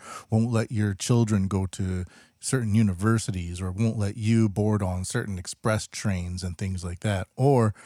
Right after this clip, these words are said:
there's even apps that are developed where Chinese people can, um, see who is, uh, near them that have, that have low credit scores, uh, and avoid them because being too long around too many people with low credit scores might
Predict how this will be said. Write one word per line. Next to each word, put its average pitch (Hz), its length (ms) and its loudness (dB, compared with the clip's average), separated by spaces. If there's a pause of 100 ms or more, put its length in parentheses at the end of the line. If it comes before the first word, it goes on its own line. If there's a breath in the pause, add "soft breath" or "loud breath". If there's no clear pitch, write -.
(140 loud breath)
there's 117 200 4
even 104 200 4
apps 107 360 0
that 104 140 0
are 95 80 0
developed 101 600 0
where 101 320 0 (300 loud breath)
Chinese 101 420 0
people 104 400 -4
can, 95 420 -2
um, 95 360 -6
see 110 460 0
who 123 260 0
is, 104 200 2
uh, 95 420 -6
near 143 300 4
them 98 260 2
that 98 140 -2
have, 98 360 -2 (340 soft breath)
that 113 100 2
have 104 200 2
low 107 200 2
credit 123 340 0
scores, 90 560 -4 (420 loud breath)
uh, 104 60 -2
and 110 240 0
avoid 110 460 2
them 90 200 -2
because 95 440 -6 (600)
being 110 280 6
too 117 440 2
long 107 380 4
around 98 540 0 (260 loud breath)
too - 140 0
many 107 240 4
people 107 380 -2
with 92 120 -4
low 110 160 2
credit 107 280 -2
scores 95 360 -4
might 113 360 4